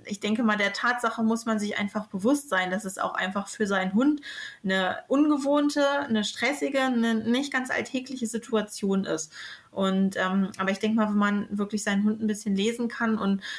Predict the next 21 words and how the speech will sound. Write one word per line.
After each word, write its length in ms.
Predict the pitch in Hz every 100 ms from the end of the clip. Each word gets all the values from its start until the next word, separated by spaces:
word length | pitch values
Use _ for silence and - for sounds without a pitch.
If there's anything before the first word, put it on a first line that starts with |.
| -
da 200 | - 165
auch, 280 | 208 208 - -
ähm, 280 | 196 196 -
selber 360 | 202 214 220 220
so 80 | 214
ein 80 |
bisschen 260 | 214 214 214
die 120 | 208
Aufregung 540 | - 233 233 226 214 208
runterfährt, 800 | 240 254 240 - 233 214 226 - - - - - -
ähm, 280 | 202 196 117
dass 180 | 208 214
es 100 | -
dann 160 | 202
auch 180 | - -
wirklich 280 | 185 190 190
halb 160 | 185 -
so 100 | 190
schlimm 280 | - 185
ist. 100 | 185
Und 220 | 180 170